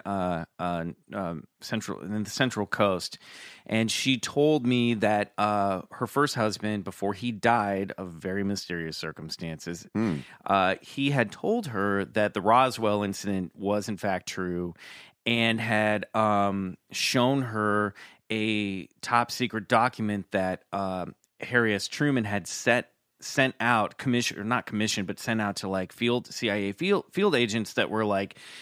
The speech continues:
Speaker 1: it was a manual for search and recovery in case there was another
Speaker 2: Oh,
Speaker 1: crash,
Speaker 2: wow.
Speaker 1: uh, saucer, and it covered what they found in Roswell, what the beings looked like, and it was basically, uh, like, be on the lookout for certain rank and file C I A members.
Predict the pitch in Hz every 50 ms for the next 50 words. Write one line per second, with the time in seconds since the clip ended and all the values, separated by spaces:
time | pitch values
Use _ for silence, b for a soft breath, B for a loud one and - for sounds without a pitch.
0 | B B B B B B _ _ _ _ 127 120 123 113 127 123 120 123 131 131
1 | 135 139 139 135 127 123 - - 120 117 - - 117 113 107 - 113 107 107 95
2 | - - 120 113 113 95 98 101 98 95 98 - - 107 101 95 - - 98 98
3 | 95 90 95 98 95 92 98 95 92 92 90 - - - 95 90 90 82 85 90
4 | 92 85 76 - - - 98 95 92 90 87 - - 147 135 135 123 - 113 98
5 | 95 95 92 - - 117 107 104 107 92 - - - 110 107 117 113 - 120 -
6 | - 117 110 110 110 107 110 110 110 107 107 - - 95 95 92 92 87 92 98
7 | 98 98 98 98 95 92 101 104 - - 101 85 104 101 104 104 98 95 98 90
8 | - 87 92 92 92 - - 92 90 87 87 87 85 - B B B B B B
9 | - 120 123 117 104 87 120 123 131 - 123 - 117 120 113 113 107 95 98 104
10 | 104 101 104 101 85 95 85 - 110 101 104 104 107 104 98 98 104 107 - -
11 | 101 92 95 92 - - 104 98 - - 110 92 76 98 101 95 95 101 101 90
12 | - 98 92 - 95 95 92 90 - - 95 95 90 92 98 98 101 101 92 87
13 | 85 80 85 82 82 -